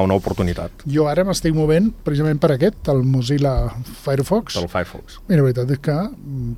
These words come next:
Speaker 1: Sí, sí.
Speaker 2: zero problemes de moment, eh? Toquem
Speaker 1: Sí.
Speaker 2: fusta, perquè cal dir això, perquè
Speaker 1: Sí.
Speaker 2: <laughs> comenci aquí a penjar-se la cosa, però cap tipus de problema.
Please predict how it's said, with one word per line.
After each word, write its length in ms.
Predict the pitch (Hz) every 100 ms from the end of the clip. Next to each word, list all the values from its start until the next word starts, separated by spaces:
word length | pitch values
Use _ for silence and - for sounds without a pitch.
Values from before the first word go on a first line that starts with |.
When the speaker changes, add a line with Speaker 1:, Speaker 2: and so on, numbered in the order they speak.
| -
Speaker 1:
Sí, 140 | -
sí. 160 | 113 147 131
Speaker 2:
zero 220 | 160 175
problemes 460 | 170 156 170 165 139
de 80 | 139
moment, 320 | 131 190 147
eh? 100 | 196 -
Toquem 220 | 120 135
Speaker 1:
Sí. 60 | 127
Speaker 2:
fusta, 300 | 156 - 214
perquè 240 | 190 135 131 139 - -
cal 180 | 147
dir 80 | 147
això, 220 | 139 160
perquè 340 | 175 160 143 135 - -
Speaker 1:
Sí. 160 | - - -
Speaker 2:
<laughs> 100 | -
comenci 440 | - 240 - 190
aquí 140 | 160
a 40 | 190
penjar-se 400 | 165 160 165 160
la 100 | 151
cosa, 300 | 165 180 233
però 300 | 175 156 135 - - -
cap 180 | 180 165
tipus 220 | 185 185
de 100 | 175
problema. 400 | 151 135 107 110